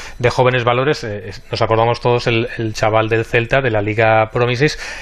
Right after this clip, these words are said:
El Barcelona no va a pujar con otros clubes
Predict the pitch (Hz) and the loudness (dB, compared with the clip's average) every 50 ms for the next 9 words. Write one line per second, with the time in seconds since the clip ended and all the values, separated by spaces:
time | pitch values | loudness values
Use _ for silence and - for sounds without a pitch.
0 | - - - - - 131 123 113 117 113 - 113 107 113 123 127 127 127 127 127 | -14 -14 -6 -2 0 2 2 2 2 0 0 -2 -2 0 0 0 0 0 0 2
1 | 123 117 - 117 110 - 123 120 123 - 120 117 117 107 117 117 - - - 123 | 0 0 -2 -4 -4 -2 -2 -2 0 -2 -2 -2 0 0 0 -2 -2 -2 -2 0
2 | 120 120 139 165 - - | 2 4 4 2 2 -2